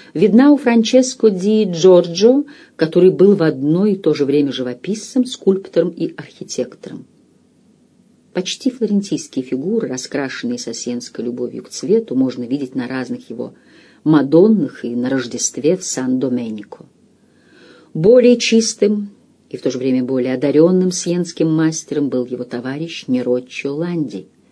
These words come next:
Нероччо не писал ничего, кроме алтарных образов с изображениями Богоматери и святых. В этих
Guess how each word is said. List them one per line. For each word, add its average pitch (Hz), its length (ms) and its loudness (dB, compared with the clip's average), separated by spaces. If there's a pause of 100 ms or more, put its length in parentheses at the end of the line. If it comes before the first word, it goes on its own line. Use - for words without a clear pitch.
(440)
Нероччо 294 460 4
не 294 100 8
писал 277 320 0
ничего, 254 400 6
кроме 220 260 4
алтарных 190 600 -2
образов 240 500 4 (420)
с - 360 -10 (180)
изображениями 180 1200 2 (160)
Богоматери 139 880 -2
и 196 180 -8
святых. - 800 -14 (1300)
В 135 80 -8
этих 185 360 0